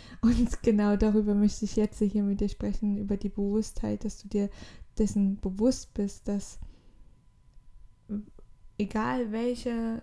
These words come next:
Gedanke oder Emotionen in dir aufkommen, dass du das nicht bist. Dass du das nicht bist. Und in dem Moment, wo du die Gedanken wahrnimmst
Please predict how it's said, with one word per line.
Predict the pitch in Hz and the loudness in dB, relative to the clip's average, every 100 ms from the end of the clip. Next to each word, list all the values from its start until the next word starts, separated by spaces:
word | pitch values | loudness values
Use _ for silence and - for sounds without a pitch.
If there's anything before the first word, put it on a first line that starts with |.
| - - | -8 -4
Gedanke | 214 - 196 226 247 240 226 | -4 0 2 2 0 0 0
oder | 202 190 | 0 0
Emotionen | 196 196 196 196 - 214 226 226 214 | 0 0 0 -2 0 2 2 2 2
in | 220 208 202 202 | 0 0 0 0
dir | 208 202 - | -2 -2 -2
aufkommen, | 214 240 247 - 220 208 202 | 0 0 -2 -4 0 2 2
dass | 214 - - _ - | -2 -6 -14 _ -6
du | 233 | -2
das | 220 214 - | 0 0 -2
nicht | 190 - - | -6 -6 -2
bist. | 226 - - - - - - - - - - - - - - - - - | -2 -2 -12 -16 -16 -18 -20 -16 -14 -14 -16 -18 -20 -20 -20 -12 -10 -4
Dass | 220 202 | -2 -2
du | - | 0
das | 214 202 | 2 2
nicht | 196 185 - | 2 2 2
bist. | 214 214 - - - - - - - - - - - | 2 2 -4 -12 -14 -18 -20 -20 -16 -16 -16 -20 -8
Und | - 208 | 0 2
in | 208 202 | 4 2
dem | 226 | 2
Moment, | 233 233 226 220 214 | 4 4 4 4 2
wo | 214 | 0
du | 208 208 | 0 0
die | 208 208 208 | 2 4 4
Gedanken | - - 208 254 285 226 208 | 0 0 2 2 2 2 2
wahrnimmst | 202 220 233 214 202 202 208 - - | 2 2 4 4 4 0 -4 -12 -12